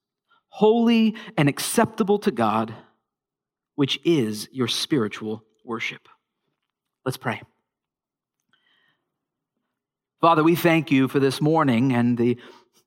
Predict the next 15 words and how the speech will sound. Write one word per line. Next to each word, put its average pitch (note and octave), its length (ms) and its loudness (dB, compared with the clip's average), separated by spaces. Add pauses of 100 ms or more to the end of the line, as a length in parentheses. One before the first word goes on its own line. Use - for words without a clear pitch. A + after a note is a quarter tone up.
(140)
opportunity D#3 680 0
that B2+ 140 0
we F#3 260 0
have C3+ 540 0
as C3 360 0 (300)
brothers F3 500 2
and D3+ 220 0
sisters E3+ 540 -2
in C#3+ 240 -2
Christ D#3 580 0
to D3+ 80 -4
gather D3 400 0
with C#3 300 -2
one C3+ 160 -2
another C3+ 320 -6